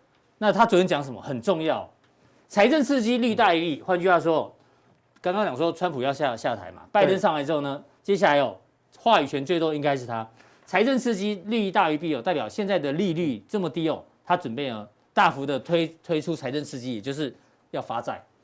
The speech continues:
Speaker 1: 然后呢，<clears throat> 当然对中国大陆还持续的强硬，所以汇率当然呢，这个我相信是讲，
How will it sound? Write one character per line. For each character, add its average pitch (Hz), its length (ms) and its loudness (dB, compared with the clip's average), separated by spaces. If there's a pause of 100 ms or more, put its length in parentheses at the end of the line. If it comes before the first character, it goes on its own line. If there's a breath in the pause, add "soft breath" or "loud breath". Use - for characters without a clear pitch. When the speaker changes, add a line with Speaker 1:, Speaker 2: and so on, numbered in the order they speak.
(300 soft breath)
Speaker 1:
然 160 100 0
后 208 80 4
呢， 202 160 2 (140)
<clears throat> 151 180 -12
当 180 100 2
然 165 120 2
对 202 120 4
中 185 140 0
国 175 80 0
大 175 140 4
陆 170 40 2
还 139 120 -2
持 135 120 -10
续 165 160 -2
的 147 60 0
强 127 260 -10
硬， 123 160 -8
所 143 140 -6
以 113 160 -8 (340 soft breath)
汇 254 140 6
率 226 160 0
当 202 140 2
然 160 160 -2
呢， 147 120 -6
这 208 120 -4
个 190 40 2
我 139 80 0
相 156 160 -6
信 160 140 -6
是 156 360 -2
讲， 123 300 -10